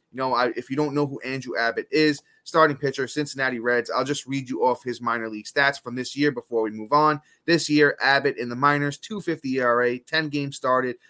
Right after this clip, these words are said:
fifty-four innings, ninety strikeouts to seventeen walks, oh nine two whip.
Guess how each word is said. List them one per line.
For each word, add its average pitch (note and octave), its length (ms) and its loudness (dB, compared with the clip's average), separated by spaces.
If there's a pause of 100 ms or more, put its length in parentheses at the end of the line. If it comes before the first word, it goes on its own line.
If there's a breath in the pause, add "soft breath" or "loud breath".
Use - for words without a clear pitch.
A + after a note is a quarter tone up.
(120 soft breath)
fifty-four D3 600 2
innings, B2+ 280 -4
ninety D3+ 440 -2
strikeouts C3 800 -2 (300 soft breath)
to C#3 120 2
seventeen C#3 680 -2
walks, C#3 400 2 (100)
oh C#3+ 220 4
nine C3 420 -4
two D3 260 -2
whip. C3+ 380 0